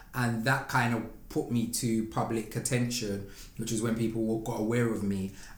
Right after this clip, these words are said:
And what I loved about that show was talking to camera. Like, I was forever talking to camera.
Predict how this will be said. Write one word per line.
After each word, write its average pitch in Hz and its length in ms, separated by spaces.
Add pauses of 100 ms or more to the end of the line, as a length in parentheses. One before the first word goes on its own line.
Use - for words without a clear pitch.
And 113 420
what 127 200
I 120 80
loved 135 340
about 104 240
that - 180
show 113 320
was 104 320
talking 117 340
to - 100
camera. 113 320 (100)
Like, 101 160
I 101 60
was 98 80
forever 110 400
talking 104 260
to 98 100
camera. 98 300